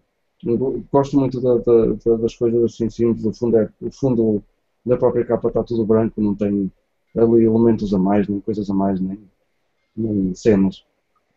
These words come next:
Eh, e é isto. Mas o sétimo lugar é o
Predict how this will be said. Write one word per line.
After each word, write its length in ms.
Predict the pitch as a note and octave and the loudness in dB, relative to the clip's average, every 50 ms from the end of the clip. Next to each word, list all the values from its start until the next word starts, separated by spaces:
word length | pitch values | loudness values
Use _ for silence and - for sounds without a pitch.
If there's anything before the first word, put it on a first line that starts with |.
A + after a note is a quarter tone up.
| - | -4
Eh, 560 | A#2+ A#2 A2 A2 G#2+ G#2+ G#2 G2+ G#2 G#2 G2+ G2 F#2+ F#2 - _ _ - | 0 4 4 6 6 6 6 6 4 4 2 2 0 -4 -6 _ _ -2
e 40 | C3 | 0
é 80 | D3+ C#3+ | 0 0
isto. 260 | B2+ - - _ _ _ _ _ _ _ _ _ _ _ _ _ - | 0 -2 -10 _ _ _ _ _ _ _ _ _ _ _ _ _ -4
Mas 160 | A2 A2+ G#2 | -4 -4 -2
o 40 | - | -2
sétimo 360 | - A#2 A2 - A2 A2+ A2 | -2 -2 -2 0 0 0 0
lugar 300 | G#2 A2 G#2 A2 A2 A2+ | 0 2 4 4 4 6
é 60 | A2+ A2+ | 6 6
o 540 | A2 A2 A2 A2 G#2+ G#2 G#2 G#2 G#2 G2+ | 6 4 4 2 0 0 -2 -4 -6 -10